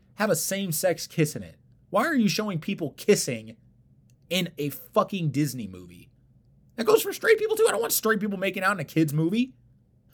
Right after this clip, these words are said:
Why is it if I turn on Stephen Colbert, all he's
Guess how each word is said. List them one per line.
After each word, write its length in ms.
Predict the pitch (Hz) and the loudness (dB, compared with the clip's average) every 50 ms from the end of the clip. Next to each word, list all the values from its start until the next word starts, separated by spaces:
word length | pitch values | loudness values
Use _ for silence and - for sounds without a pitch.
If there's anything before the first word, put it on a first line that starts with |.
| _ _ _ _ - | _ _ _ _ -2
Why 220 | 135 151 202 - | 0 2 2 2
is 320 | 254 170 175 196 180 147 143 | 2 0 0 -4 -4 -2 -2
it 220 | 131 117 - - _ _ _ _ | -2 -4 -6 -8 _ _ _ _
if 140 | - 143 - | -6 -2 0
I 140 | 170 156 151 | 0 0 0
turn 420 | - - - 160 160 151 143 131 - | -2 -6 -8 -6 -6 -6 -6 -8 -8
on 520 | 123 131 131 123 120 113 110 104 104 104 - - _ _ _ _ _ _ _ - _ _ _ _ _ - - - | -6 -6 -6 -4 -6 -8 -8 -10 -10 -12 -14 -18 _ _ _ _ _ _ _ -20 _ _ _ _ _ -20 -20 -14
Stephen 460 | - - - - 170 180 156 160 139 | -10 -8 -4 -2 0 2 2 2 0
Colbert, 680 | - - 135 127 110 123 127 127 117 110 101 98 - _ _ _ _ _ _ _ _ _ _ _ _ _ _ _ _ _ _ _ _ _ - | 2 2 2 2 0 -2 -2 -4 -4 -4 -8 -12 -16 _ _ _ _ _ _ _ _ _ _ _ _ _ _ _ _ _ _ _ _ _ -10
all 180 | 165 190 247 | -6 -4 0
he's 200 | 294 214 147 - | 0 0 0 -2